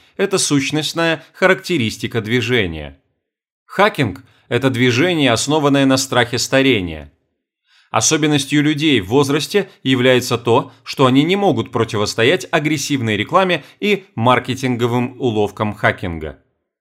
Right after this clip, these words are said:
Предоставление любых медицинских услуг без медицинского диплома и соответствующих сертификатов незаконно. Даже если клинические рекомендации скрыты в лекциях, после которых вас отводят в сторону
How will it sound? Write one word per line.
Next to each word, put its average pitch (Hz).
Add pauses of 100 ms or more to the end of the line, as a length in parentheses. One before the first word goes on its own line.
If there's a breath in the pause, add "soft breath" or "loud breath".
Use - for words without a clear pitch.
(640)
Предоставление 156
любых 175
медицинских 123
услуг 123 (240 soft breath)
без 123
медицинского 123
диплома 139 (100)
и 127
соответствующих 117
сертификатов 117 (260)
незаконно. 135 (960)
Даже 104
если 123
клинические 135
рекомендации 127
скрыты 135
в 104
лекциях, 135 (280 soft breath)
после 123
которых 135
вас 123
отводят 120
в -
сторону 139